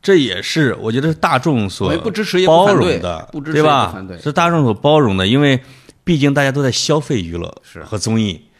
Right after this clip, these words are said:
Speaker 2: 嗯。
Speaker 1: 你还是，他要是一切都是真的，又很寡淡，你还得骂他呢，你
Speaker 2: 那是。
Speaker 1: 不好看啊，对吧？
Speaker 2: 他等于这个，这个导师也好，大明星也好，还是选手也好，
Speaker 1: 对。
Speaker 2: 他们的日常生活都是和我们普通人没什么差别。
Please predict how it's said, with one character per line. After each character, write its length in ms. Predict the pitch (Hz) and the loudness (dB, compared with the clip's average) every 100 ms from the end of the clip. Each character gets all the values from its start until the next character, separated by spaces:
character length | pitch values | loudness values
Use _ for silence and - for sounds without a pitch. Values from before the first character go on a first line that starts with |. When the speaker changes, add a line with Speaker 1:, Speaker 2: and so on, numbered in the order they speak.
| _ | _
Speaker 2:
嗯。 80 | - - | -20 -4
Speaker 1:
你 140 | 131 123 | 0 2
还 140 | 156 | 2
是， 320 | 185 185 - _ - - - _ _ - | 0 -2 -4 _ -20 -20 -20 _ _ -2
他 140 | 202 | 2
要 140 | 208 | 2
是 320 | 170 170 - 151 | 2 0 -2 -4
一 100 | 175 | 0
切 160 | 202 | 0
都 160 | 165 160 | 2 2
是 60 | |
真 240 | 123 147 151 | 2 2 4
的， 320 | 113 90 90 | 2 0 -6
又 180 | 113 131 | -6 -4
很 160 | 135 147 | -2 -4
寡 320 | - 107 87 | -2 -2 -2
淡， 340 | 113 117 90 90 | 0 0 -2 -6
你 100 | 113 | -4
还 80 | 127 | 0
得 120 | 151 | 0
骂 200 | 127 180 | 2 0
他 140 | 95 78 | -2 -10
呢， 80 | 80 | -8
你 80 | 120 | -6
Speaker 2:
那 120 | 147 | -6
是。 200 | 127 104 85 | -8 -10 -2
Speaker 1:
不 80 | |
好 120 | 175 98 | -2 -2
看 340 | 208 269 139 | 0 0 0
啊， 200 | 80 - _ | -4 -18 _
对 120 | 127 | 0
吧？ 100 | 127 | 2
Speaker 2:
他 60 | 104 | 2
等 60 | |
于 80 | 170 - - _ _ | -2 -6 -20 _ _
这 80 | 120 | -10
个， 220 | 120 117 - | -8 -8 -12
这 80 | - | -14
个 100 | 135 | -12
导 180 | 123 113 | -6 -6
师 140 | 117 156 | -2 0
也 120 | 143 | 0
好， 260 | 127 87 107 | -2 -8 -2
大 140 | 123 | -2
明 180 | 123 131 | -2 -2
星 140 | 143 | -4
也 100 | 135 | -4
好， 220 | 117 85 | -4 -8
还 120 | 87 113 | -8 -8
是 280 | 117 107 | -6 -8
选 200 | 98 117 | -10 -8
手 140 | 120 95 | -8 -8
也 80 | 90 | -12
好， 300 | - - _ - | -12 -18 _ 0
Speaker 1:
对。 240 | 113 98 | 2 4
Speaker 2:
他 120 | 127 | 2
们 160 | 220 190 | 2 0
的 120 | 139 123 | -2 -4
日 200 | 156 156 | -6 -4
常 160 | 147 | -2
生 220 | 156 190 | -2 -4
活 180 | 175 147 | -4 -6
都 160 | 147 180 | -6 -8
是 320 | - 123 101 | -6 -8 -8
和 120 | - 143 | -8 -4
我 60 | |
们 140 | 135 147 | -2 -4
普 100 | 120 | -6
通 100 | 147 | -4
人 140 | 151 | -2
没 80 | 156 | -2
什 80 | 202 | -2
么 140 | 131 | -6
差 160 | 110 85 | -6 -14
别。 200 | 78 | -14